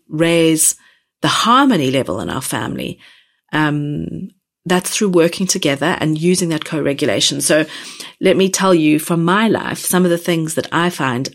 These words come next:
I am in my relationship, the one who tends more to dysregulation. So I would say I have a narrower window of tolerance than my husband. And for a long time, I had a lot of shame about this,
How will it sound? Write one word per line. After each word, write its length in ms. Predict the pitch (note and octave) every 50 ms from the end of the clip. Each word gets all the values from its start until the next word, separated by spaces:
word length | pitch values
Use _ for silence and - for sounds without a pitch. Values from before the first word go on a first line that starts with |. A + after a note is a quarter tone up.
| _ -
I 340 | F3+ F3+ F#3 F3+ F3+ F3+ -
am 460 | - D3+ D3+ D3+ D3+ D3 C#3+ D#3+ F#3 _ _ _
in 160 | - D#3 D#3
my 180 | D3+ D#3 D3+ D#3+
relationship, 640 | D#3 D3 C#3+ C#3 C#3+ C#3 - - - - D3+ C#3 - - - - - _ _ _ _ _ _ _
the 100 | D#3+ D#3
one 280 | D#3 D#3 D3 D3 C#3+
who 300 | D3+ - - D#3+ D3+ C#3+
tends 440 | C#3 - - E3+ D#3 D3 D3 - -
more 380 | D#3+ D#3 D3+ D3+ F3+ B3+ D#4+ -
to 120 | _ -
dysregulation. 800 | G3 - - - - G#3+ G#3 G3+ G#3+ G3+ F#3 F#3+ G3 - C#4 E4+ F#4 - _ - - - - _ _ _
So 540 | - - - F#3+ D#3+ D3+ D3 D3 C#3+ C#3 - - _
I 300 | - D#3 D#3 D#3 D#3 D3
would 200 | D3 D3+ D3+ D3+
say 140 | - D#3+ D3+
I 80 | C#3+ C#3
have 160 | C#3 D3 C#3+
a 40 | C#3+
narrower 560 | C#3+ C#3+ C#3 C3 C3+ D3 F3 F#3+ G3+ G3+ G3
window 380 | F#3 F#3+ G3 G3 G3 G3+ F#3+
of 160 | - - - -
tolerance 400 | - G3+ F#3+ G3 F#3+ F#3 F#3 -
than 120 | - E3+
my 120 | E3+ D#3+
husband. 500 | D#3+ D#3+ F3 D#3+ E3 - - C#4 F#4+ - - _ - - - - _ _ _ _ _ _ _ _
And 120 | A3+ G#3
for 80 | - A3+
a 40 | G#3+
long 200 | G#3+ G#3 A#3+ C4
time, 220 | - B3 G#3+ G3+
I 40 | F#3
had 200 | F3 E3+ F#3+ F3
a 40 | D#3+
lot 180 | D3 C#3+ D3+
of 80 | F3 F3
shame 300 | - - E3+ D3+ D#3 E3+
about 300 | F3 E3+ F3 E3 E3+ E3+
this, 320 | - - D#4 - - -